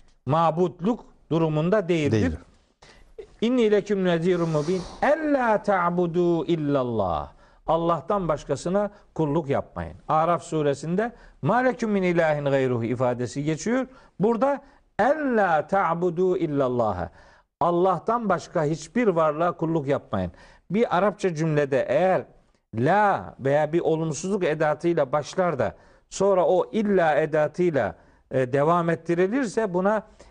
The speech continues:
Speaker 1: nefyü istisna yoluyla hasır üslubu diyoruz biz. Tek başına sadece bu, başkası değil.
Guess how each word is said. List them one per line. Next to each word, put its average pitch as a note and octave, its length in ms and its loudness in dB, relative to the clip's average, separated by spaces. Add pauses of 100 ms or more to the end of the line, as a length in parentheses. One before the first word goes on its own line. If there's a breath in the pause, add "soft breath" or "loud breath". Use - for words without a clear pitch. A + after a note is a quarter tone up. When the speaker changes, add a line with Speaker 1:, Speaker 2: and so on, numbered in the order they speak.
Speaker 1:
nefyü F#3+ 500 -2
istisna F3+ 720 -2
yoluyla F#3+ 640 0 (220 soft breath)
hasır C#3 600 -4 (720)
üslubu C#3+ 520 -2
diyoruz G2+ 380 -2
biz. E2+ 200 -10 (540 soft breath)
Tek G#3+ 300 -2
başına A#2 380 -4
sadece F3+ 760 -2
bu, E3+ 260 -2 (200 loud breath)
başkası D#3+ 540 -4
değil. G#2+ 180 -2